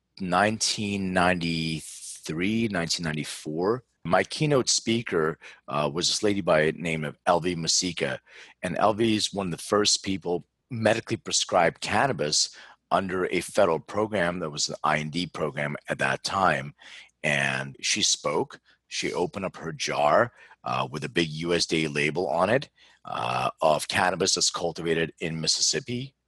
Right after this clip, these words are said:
under the guidance of the federal government. And, uh, she lit up and consumed right in front of federal rangers and federal land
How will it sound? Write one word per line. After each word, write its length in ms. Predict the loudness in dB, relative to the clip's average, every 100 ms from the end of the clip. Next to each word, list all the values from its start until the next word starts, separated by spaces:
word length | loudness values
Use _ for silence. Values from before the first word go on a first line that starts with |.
| _
under 440 | 0 0 2 2 2
the 100 | 0
guidance 480 | 2 4 2 0 -2
of 80 |
the 80 | -4
federal 380 | -2 -2 -2 -6
government. 540 | -8 -8 -2 -2 -2 _ -20 -20 -20 -20 _ -6
And, 440 | -2 0 -2 -2
uh, 220 | 0 0 2
she 240 | 0 0
lit 200 | 2 6
up 280 | 6 4 -2 -20 _ _ _ _ -14
and 560 | -6 -4 -2 -2 -4 -8
consumed 640 | -6 -2 0 -2 -4 -2
right 160 | 2 2
in 80 | 0
front 220 | -4 -4
of 80 | -4
federal 320 | 0 2 2
rangers 480 | 0 -2 -2 -4 -6
and 80 | -4
federal 340 | 0 2 2
land 440 | 2 2 2 2